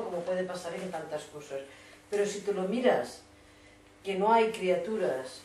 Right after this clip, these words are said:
y que no hay esto, eso y aquello, sino que lo que hay todo es el absoluto, el vacío,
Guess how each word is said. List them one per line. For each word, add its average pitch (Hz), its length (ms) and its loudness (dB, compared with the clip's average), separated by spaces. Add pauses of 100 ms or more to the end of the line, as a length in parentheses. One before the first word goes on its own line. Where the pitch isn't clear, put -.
(100)
y - 140 -20
que 175 140 -8
no 175 220 -4
hay 175 380 -4
esto, 185 520 0
eso 180 380 0
y 180 80 0
aquello, 165 520 -4
sino 170 300 -8
que 180 80 -8
lo 180 140 0
que 185 160 -2
hay 208 120 4 (200)
todo 196 420 2 (100)
es 180 300 -4
el 165 120 -6
absoluto, 165 880 -4
el 147 120 -10
vacío, 185 460 -2